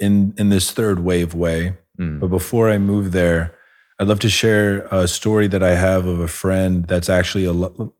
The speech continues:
Speaker 1: and that the process or the problem, quote unquote, is alive right now. That feels like it resonates with this. And I would just love to get your, like, intuitive pointing of where I could just go to go potentially learn more and offer something. But
Speaker 2: Yeah.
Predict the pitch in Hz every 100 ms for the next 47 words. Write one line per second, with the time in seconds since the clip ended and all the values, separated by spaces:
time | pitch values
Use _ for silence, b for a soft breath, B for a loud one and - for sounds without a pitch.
0 | 107 - 104 95 92 87 82 92 90 -
1 | 95 87 90 85 - 92 90 87 87 87
2 | 90 87 82 90 85 80 85 87 87 85
3 | 87 82 90 90 87 85 85 _ _ _
4 | _ 90 85 98 87 90 85 87 90 90
5 | 85 80 85 85 82 87 85 82 85 -
6 | 87 82 78 85 82 87 87 85 85 80
7 | 82 80 80 - _ _ _ - - 113
8 | 101 95 87 85 80 82 _ - 98 95
9 | 92 87 87 82 82 87 80 90 92 95
10 | 85 78 78 80 78 76 85 80 78 76
11 | 80 104 - - 85 78 85 82 80 82
12 | 80 80 80 78 73 76 - 78 82 76
13 | 80 78 95 - - - 69